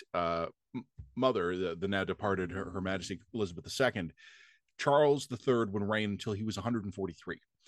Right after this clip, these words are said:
So that's not going to happen. Meanwhile, the Prince of Wales, William, is forty years old, just turned forty a couple of months ago. So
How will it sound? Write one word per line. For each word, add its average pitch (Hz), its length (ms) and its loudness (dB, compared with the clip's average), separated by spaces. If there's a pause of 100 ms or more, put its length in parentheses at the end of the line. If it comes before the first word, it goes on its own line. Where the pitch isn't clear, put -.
(380)
So 113 640 4 (480)
that's 135 280 2
not 127 220 0
going 117 220 2
to 110 60 0
happen. 113 540 -2
Meanwhile, 117 760 4
the 92 100 -6
Prince 139 260 0
of 113 100 0
Wales, 98 600 2
William, 104 520 4 (520)
is 123 260 4
forty 147 320 4
years 123 220 6
old, 117 220 4 (180)
just 131 260 2
turned 135 240 0
forty 120 260 4
a 98 40 0
couple 107 280 0
of 92 80 -2
months 110 280 -2
ago. 82 240 -6 (400)
So 131 560 10